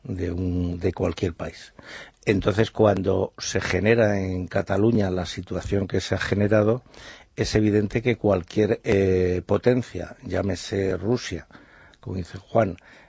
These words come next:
llámese Francia, llámese Marruecos, llámese Estados Unidos, llámese Gran Bretaña, eh, esa situación que puede afectar a todo el continente,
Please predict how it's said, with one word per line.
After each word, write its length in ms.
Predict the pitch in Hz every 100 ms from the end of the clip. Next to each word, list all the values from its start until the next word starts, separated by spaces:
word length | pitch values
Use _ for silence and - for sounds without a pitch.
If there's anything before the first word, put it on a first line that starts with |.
| _ -
llámese 580 | 123 98 101 101 - 92
Francia, 760 | - 113 135 - - 87 85 -
llámese 500 | - 98 101 95 -
Marruecos, 640 | 95 92 101 131 - 95
llámese 480 | 87 101 104 - 107
Estados 520 | 95 - 113 107 98
Unidos, 540 | 98 104 120 101 90 - - - _ -
llámese 400 | 101 98 - 107
Gran 260 | 98 110
Bretaña, 500 | 107 110 117 113 123 - _ _ _ _ _ _ -
eh, 480 | 110 104 101 98 -
esa 260 | 127 - 117
situación 760 | - 123 120 110 - 131 120
que 160 | 117 92
puede 300 | - 110 117
afectar 640 | 110 - - - 117 - - - _ -
a 140 | 104
todo 280 | - 117 107
el 120 | 107
continente, 840 | 127 120 123 110 95 87 - 104